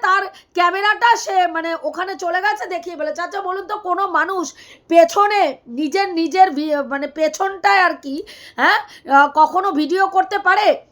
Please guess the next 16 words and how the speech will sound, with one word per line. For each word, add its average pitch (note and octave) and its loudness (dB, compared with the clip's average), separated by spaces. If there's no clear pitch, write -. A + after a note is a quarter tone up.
আপনি F#4+ 0
পারবেন? F#4 2
আপনি G4+ 2
পারবেন? G#4 2
হ্যাঁ, G4 4
মানে, B4 4
অবান্তর A#4+ 6
কথাবার্তা, A#4 2
মানে, F#4+ -4
একটা G4 -2
মানুষকে G4+ -4
শুধু G#4 -8
ছোট E4 -2
করতে G#4+ -4
হবে E4 -2
বলে C#4+ -4